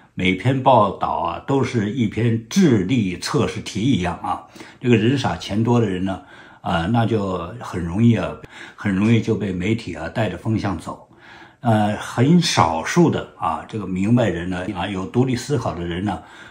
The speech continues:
哎，就会提出问题。那当问题提出来的时候啊，实际上就把这个媒体带的风向啊，就把他们的遮丑布给掀开了。那现在我们发现美国民众当中啊，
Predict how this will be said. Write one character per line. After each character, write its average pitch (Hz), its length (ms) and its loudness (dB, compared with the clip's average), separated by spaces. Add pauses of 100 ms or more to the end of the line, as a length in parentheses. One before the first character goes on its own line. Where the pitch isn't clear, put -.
(120)
哎， - 260 -6 (220)
就 139 100 2
会 107 180 2
提 - 180 -4
出 113 180 2
问 110 160 4
题。 - 240 -12 (300)
那 139 100 0
当 170 220 6
问 170 180 8
题 156 180 -2
提 - 280 0
出 165 140 4
来 135 120 4
的 104 100 0
时 - 160 -6
候 98 160 -4
啊， 85 220 -2 (460)
实 139 200 0
际 143 60 2
上 123 180 4
就 120 200 2
把 87 240 -4
这 110 120 -4
个 92 260 -2
媒 101 180 0
体 - 220 -6
带 117 220 0
的 90 100 -4
风 113 200 0
向 90 240 0
啊， 78 160 -8 (220)
就 110 140 -4
把 90 80 -2
他 120 140 -2
们 123 80 2
的 113 100 2
遮 139 320 2
丑 - 220 -6
布 92 300 -4
给 73 380 -12 (160)
掀 92 260 -4
开 - 180 -8
了。 - 160 -14 (960)
那 156 80 2
现 151 200 6
在 139 80 6
我 101 140 2
们 98 140 -2
发 127 180 -2
现 110 280 2
美 90 180 -4
国 113 380 0
民 113 220 0
众 113 180 -2
当 95 200 -4
中 95 120 -4
啊， 87 80 -6